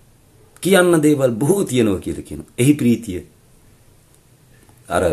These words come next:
සල්ලි තියෙන මිනිස්සුන්ට ගන්න බෑ කියලා කියනවා. සෝතාපන්න සමාපත්තිය තුල පවතිනා වූ ප්‍රීතිය. ඉතින් මෙන්න මේ සෝතාපන්න සමාපත්තිය, අ, කවුරු හරි ගත්තොත් ඔහුට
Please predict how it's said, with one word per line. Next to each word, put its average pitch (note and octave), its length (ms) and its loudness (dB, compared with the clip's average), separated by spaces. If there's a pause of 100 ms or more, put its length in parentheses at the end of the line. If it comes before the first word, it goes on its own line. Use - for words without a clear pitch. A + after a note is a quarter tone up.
(140)
සල්ලි A2+ 340 2
තියෙන A#2 240 0
මිනිස්සුන්ට G#2+ 340 -2
ගන්න D#2 220 -6
බෑ D2+ 160 -12
කියලා - 220 -16
කියනවා. - 220 -20 (640)
සෝතාපන්න G#2 580 2
සමාපත්තිය F#2+ 680 -2
තුල A2 360 -2
පවතිනා F#2+ 500 -2
වූ C#3 100 -2
ප්‍රීතිය. - 400 -8 (1400)
ඉතින් E3+ 140 6
මෙන්න F3 160 8
මේ F3 120 8
සෝතාපන්න D#3 760 4
සමාපත්තිය, D3+ 760 4 (840)
අ, E2+ 100 -8 (1400)
කවුරු B2+ 200 6
හරි B2 140 4
ගත්තොත් G2 500 0 (800)
ඔහුට E3+ 520 2